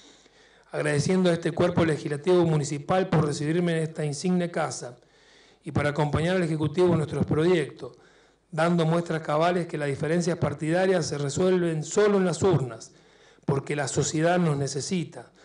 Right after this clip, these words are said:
unidos unidos frente a cada una de las adversidades que nos ha tocado enfrentar.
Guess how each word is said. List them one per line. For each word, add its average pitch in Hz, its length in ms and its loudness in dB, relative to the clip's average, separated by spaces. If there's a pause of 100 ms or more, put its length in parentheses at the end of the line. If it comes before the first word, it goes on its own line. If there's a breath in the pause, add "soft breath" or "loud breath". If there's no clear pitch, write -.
(260 loud breath)
unidos 185 640 4 (380 loud breath)
unidos 190 520 4
frente 151 280 0
a 143 80 -8
cada 185 220 2
una 185 120 4
de 165 60 0
las 151 140 -2
adversidades 156 920 0 (260 loud breath)
que 143 100 -6
nos 139 180 0
ha 170 80 0
tocado 156 360 2
enfrentar. 131 600 -6